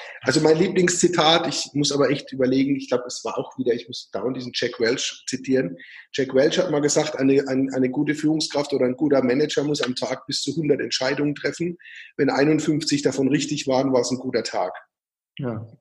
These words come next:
Speaker 1: Das war eine geile Einstellung, ja. Also er empfiehlt uns nicht, neunundvierzig Fehlentscheidungen zu treffen, aber er empfiehlt, Entscheidungen zu treffen. Und das, da kann ich nur alle Führungskräfte, die zuhören und zugucken,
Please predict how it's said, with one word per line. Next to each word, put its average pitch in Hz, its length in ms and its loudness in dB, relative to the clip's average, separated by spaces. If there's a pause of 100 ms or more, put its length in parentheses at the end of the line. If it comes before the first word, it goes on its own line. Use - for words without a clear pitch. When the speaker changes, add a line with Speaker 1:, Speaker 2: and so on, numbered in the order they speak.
(640)
Speaker 1:
Das 123 160 -4
war 127 60 4
eine 131 120 6
geile 127 300 4
Einstellung, 120 520 -2
ja. 110 220 -8 (640)
Also 117 180 -2
er 120 160 4
empfiehlt 135 340 0
uns 131 200 -2
nicht, 160 240 -4
neunundvierzig 143 680 2
Fehlentscheidungen 151 640 2
zu - 140 -4
treffen, 175 420 0
aber 127 240 2
er 117 160 2
empfiehlt, 127 420 0
Entscheidungen 123 560 -4
zu - 120 -4
treffen. 143 440 -10 (640)
Und 117 160 -4
das, 127 240 -2
da 120 140 0
kann 127 200 0
ich 131 160 -2
nur 170 440 2
alle 156 180 0
Führungskräfte, 143 640 0
die 127 140 2
zuhören 143 400 2
und 123 80 0
zugucken, 131 580 -2